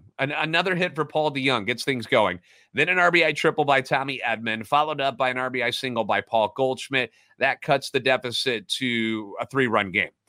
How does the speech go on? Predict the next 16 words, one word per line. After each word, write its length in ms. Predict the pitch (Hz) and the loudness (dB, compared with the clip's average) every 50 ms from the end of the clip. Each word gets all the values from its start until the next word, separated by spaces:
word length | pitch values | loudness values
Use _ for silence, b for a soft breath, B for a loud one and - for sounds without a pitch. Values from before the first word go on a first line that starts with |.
| _ _ _ _ _ _ _ _ _ _ _ _ | _ _ _ _ _ _ _ _ _ _ _ _
And 220 | - 139 151 156 156 | -6 -4 -2 -2 -2
the 80 | 147 | -2
real 380 | 147 160 185 233 262 254 233 175 | -2 0 2 4 6 6 6 4
key 260 | - - - 214 202 | 2 -4 -6 -4 -2
to 80 | 165 156 | -2 0
making 360 | 160 165 151 - 156 127 117 | 0 0 -2 0 -4 -6 -6
a 40 | - | -4
comeback, 640 | - - 175 170 156 135 120 110 104 113 117 - - | 2 2 2 4 4 2 2 2 2 2 0 0 2
eh, 220 | 123 127 127 120 | 2 2 2 0
when 160 | 131 131 127 | -2 -4 -4
you 80 | 117 113 | -6 -2
fall 220 | - 147 151 151 | 4 6 6 6
behind 340 | 151 147 143 139 135 123 113 95 | 6 4 0 0 -2 -2 -4 -2
early, 340 | 143 160 165 151 147 135 123 | 0 2 2 2 2 0 -2
is 280 | 120 123 135 127 117 120 | -2 -4 -4 -6 -4 0
that 260 | 147 139 135 131 | 2 2 2 2